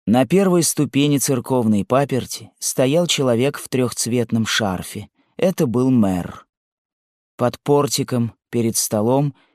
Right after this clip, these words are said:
сидел человек в чёрном платье. Перед ним лежала исписанная бумага. Этот человек был нотариус. Эта исписанная бумага — акт примирения.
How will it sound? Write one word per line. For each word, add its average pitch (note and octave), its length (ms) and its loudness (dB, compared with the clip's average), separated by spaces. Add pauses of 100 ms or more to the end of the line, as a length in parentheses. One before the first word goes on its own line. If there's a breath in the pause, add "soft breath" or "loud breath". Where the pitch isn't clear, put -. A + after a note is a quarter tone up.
сидел D3 400 2
человек C3 480 0
в - 60 -14
чёрном A2+ 520 2
платье. G2+ 640 -4 (400)
Перед B2 260 0
ним C#3 180 2
лежала B2+ 400 2
исписанная B2+ 920 0
бумага. G#2+ 600 -4 (760)
Этот F3 300 2
человек C#3 600 2
был D#3 260 0
нотариус. G2 840 0 (680)
Эта C3+ 280 2
исписанная G#2+ 540 0
бумага — B2 580 0 (180)
акт A#2+ 420 0
примирения. F2+ 800 -2